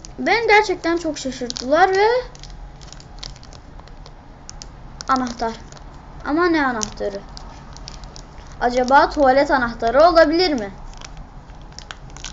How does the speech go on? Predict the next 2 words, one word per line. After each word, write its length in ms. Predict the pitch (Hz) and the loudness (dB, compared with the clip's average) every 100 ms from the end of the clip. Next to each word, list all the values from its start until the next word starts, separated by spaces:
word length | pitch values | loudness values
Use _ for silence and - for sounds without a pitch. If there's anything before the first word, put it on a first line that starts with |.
| - - - - - - - - - - - - - - - - - - - - - - - - - - - - | -14 -16 -16 -16 -16 -18 -18 -18 -18 -16 -8 -4 -4 -6 -16 -16 -16 -16 -16 -16 -16 -16 -16 -16 -16 -18 -18 -6
Evet, 260 | 381 403 302 - | 2 4 2 2
yine 540 | 370 480 440 440 440 | -2 0 -2 -2 -4